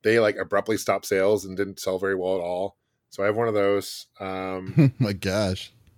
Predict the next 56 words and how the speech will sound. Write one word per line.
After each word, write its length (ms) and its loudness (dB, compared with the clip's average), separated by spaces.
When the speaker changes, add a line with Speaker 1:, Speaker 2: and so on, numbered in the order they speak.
Speaker 1:
there's 140 0
a 40 -4
system 300 0
called 300 6
the 80 -2
Bally 340 4
Home 280 0
Library 320 0
Computer, 600 -2
which 240 -8
is 100 -6
old 240 2
school. 300 2
It 60 -10
came 160 -4
out 80 -2
in 80 -12
the, 240 -6
um, 480 -6
seventies, 440 0
kinda 260 -2
after 600 2
Atari 240 0
twenty-six 320 -8
hundred, 440 2
kinda 140 0
late 220 2
seventies. 560 0
It 100 0
was 200 4
Speaker 2:
Mm-hmm. 60 4
Speaker 1:
Bally's 720 4
version 440 0
of 200 -2
the 100 4
Atari 220 2
twenty-six 180 -8
hundred. 160 -2
It 20 2
was 120 0
the 120 6
answer 340 2
of, 160 -4
like, 140 -6
the 80 -8
Intellivision 600 -2
and 120 -8
everything. 280 -6
That's 160 -4
the 60 -8
kinda 180 -6
who 100 0
they 80 -4
were 80 -6
battling 300 -6
with. 200 -2